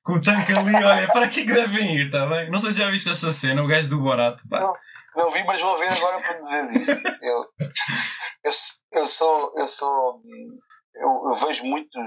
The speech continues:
Speaker 2: muita coisa, na, normalmente muitos comediantes.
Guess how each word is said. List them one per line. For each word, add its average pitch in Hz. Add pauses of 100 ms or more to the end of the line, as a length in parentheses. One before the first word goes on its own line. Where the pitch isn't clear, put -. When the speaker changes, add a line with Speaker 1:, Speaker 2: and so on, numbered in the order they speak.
(140)
Speaker 2:
muita 131
coisa, 117
na, 113 (440)
normalmente 123
muitos 254
comediantes. -